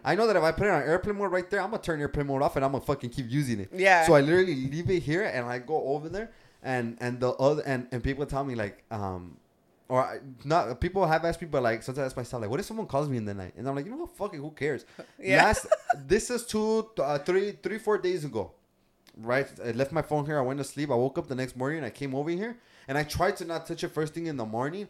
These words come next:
Speaker 2: Yeah.
Speaker 1: But unfortunately, m-, my, what I work in is just so much that I have to check, did someone fucking inquire about this?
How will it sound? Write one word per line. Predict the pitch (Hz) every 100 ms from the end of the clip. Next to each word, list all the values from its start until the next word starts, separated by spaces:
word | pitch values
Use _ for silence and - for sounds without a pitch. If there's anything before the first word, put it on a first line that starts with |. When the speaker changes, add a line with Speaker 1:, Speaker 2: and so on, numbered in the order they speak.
| -
Speaker 2:
Yeah. | 180 190 170 151
Speaker 1:
But | 160 -
unfortunately, | 143 131 147 165 170 190 202 190 202 208 190 _ _ -
m-, | 127 107
my, | 123 127 120 110 110 104
what | 120 123
I | 117
work | 113 135 139
in | 170
is | 156
just | 123 139 139 -
so | 131
much | 135 143 139
that | 123
I | 113
have | 131 139
to | 117
check, | - 123 123 120 _
did | 117 107
someone | 120 120 123 117 107 - -
fucking | 110 - 95 -
inquire | 110 113 117
about | 104 98 117
this? | 135 131